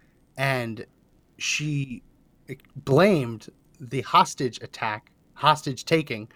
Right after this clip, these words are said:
on white supremacy. I mean, this is an elected official, one of the most powerful elected officials in the state of Michigan,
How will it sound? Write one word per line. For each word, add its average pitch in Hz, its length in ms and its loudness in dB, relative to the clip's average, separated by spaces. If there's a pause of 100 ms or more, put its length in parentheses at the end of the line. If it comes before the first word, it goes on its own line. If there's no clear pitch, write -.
(380)
on 139 340 4
white 147 240 0
supremacy. - 680 0 (800)
I - 80 0
mean, 151 120 8
this 202 160 2
is 156 100 -2
an 156 80 0
elected 139 480 2
official, 147 520 -2 (120)
one 131 160 -4
of 127 40 0
the 131 40 -2
most 127 180 -8
powerful 151 560 4
elected 123 320 -4
officials 127 380 -8
in 120 80 -8
the 110 60 -10
state 117 220 -8
of 107 60 -12
Michigan, 104 460 -12